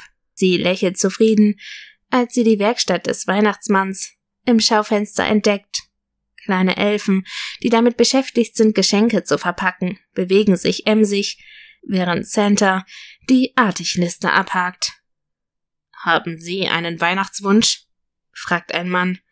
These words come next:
Leandra dreht sich zu ihm um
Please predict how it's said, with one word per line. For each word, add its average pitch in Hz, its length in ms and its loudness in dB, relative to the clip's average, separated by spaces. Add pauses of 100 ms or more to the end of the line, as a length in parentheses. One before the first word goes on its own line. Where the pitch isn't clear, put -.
(720)
Leandra 220 680 2
dreht 208 320 0
sich 190 220 0
zu 202 80 4
ihm 185 160 0
um 208 320 4